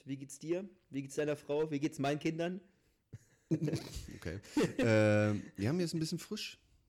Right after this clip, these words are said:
Speaker 2: Wie du siehst, ich, äh, sitze gerade da mit einer, mit einer Decke um mich rum.
Speaker 1: Mhm,
Speaker 2: Und,
Speaker 1: ich seh's.
Speaker 2: äh, ja, ich weiß nicht, ist irgendwie ein bisschen gemütlich. Es ist Sonntag,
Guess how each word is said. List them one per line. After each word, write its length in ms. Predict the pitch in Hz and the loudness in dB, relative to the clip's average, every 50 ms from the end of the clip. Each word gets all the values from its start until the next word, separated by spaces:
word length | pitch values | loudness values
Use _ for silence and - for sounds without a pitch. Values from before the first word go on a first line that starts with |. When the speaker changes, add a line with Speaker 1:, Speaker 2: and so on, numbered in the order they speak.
| - - | -16 -10
Speaker 2:
Wie 200 | 123 120 117 117 | -8 -6 -6 -4
du 80 | 123 123 | -6 -6
siehst, 300 | 113 117 139 160 - - | -8 -8 -8 -8 -8 -8
ich, 140 | 135 - | -8 -8
äh, 400 | 143 - - 113 113 117 113 113 | -8 -8 -8 -6 -6 -4 -4 -4
sitze 280 | 107 104 117 120 - 123 | -4 -6 -8 -8 -8 -6
gerade 260 | 117 110 110 110 107 95 | -4 -2 -2 -2 -2 -2
da 140 | 95 101 120 | -2 -2 -2
mit 100 | 127 - | -2 -2
einer, 380 | 98 98 101 98 95 95 92 - | -2 0 0 0 0 0 -2 -2
mit 180 | 92 95 - | -4 -6 -6
einer 380 | - - 90 90 90 85 85 85 | -6 -6 -4 -4 -4 -4 -6 -6
Decke 540 | 85 82 80 110 113 - - 90 82 87 98 104 | -6 -6 -6 -6 -4 -2 -4 -4 -4 -6 -8 -8
um 140 | - 87 87 | -8 -6 -6
mich 180 | 87 85 90 - | -4 -6 -6 -4
rum. 280 | - 85 98 139 - - _ _ _ _ _ _ _ _ _ _ _ _ _ _ _ _ _ - - - | -4 -4 -4 -6 -6 -10 _ _ _ _ _ _ _ _ _ _ _ _ _ _ _ _ _ -20 -14 -6
Speaker 1:
Mhm, 300 | - - 92 85 82 82 | -2 0 0 2 2 2
Speaker 2:
Und, 200 | 85 85 87 87 131 | 0 0 -2 -2 -4
Speaker 1:
ich 100 | 131 - | -6 -4
seh's. 220 | - 131 - 87 | -2 -2 0 0
Speaker 2:
äh, 260 | 87 85 85 82 82 85 92 _ _ _ _ _ _ _ _ _ _ _ - | -2 -2 -4 -6 -8 -10 -12 _ _ _ _ _ _ _ _ _ _ _ -10
ja, 260 | - 87 101 123 127 107 98 98 _ _ _ _ _ | -8 -6 -6 -6 -8 -10 -12 -14 _ _ _ _ _
ich 60 | - 104 | -16 -14
weiß 120 | 107 113 | -12 -10
nicht, 120 | 110 90 | -8 -8
ist 80 | 87 90 | -8 -8
irgendwie 220 | 101 104 107 107 | -6 -4 -4 -4
ein 80 | 104 101 | -4 -4
bisschen 220 | 104 101 - 107 | -6 -8 -6 -6
gemütlich. 500 | 98 98 92 92 101 98 - 92 87 87 | -4 -4 -4 -4 -6 -8 -8 -12 -12 -12
Es 80 | - - | -12 -10
ist 180 | 64 - - - | -8 -6 -6 -6
Sonntag, 680 | - 85 80 85 80 - 85 80 76 76 78 78 | -6 -8 -14 -14 -14 -12 -12 -10 -10 -10 -10 -10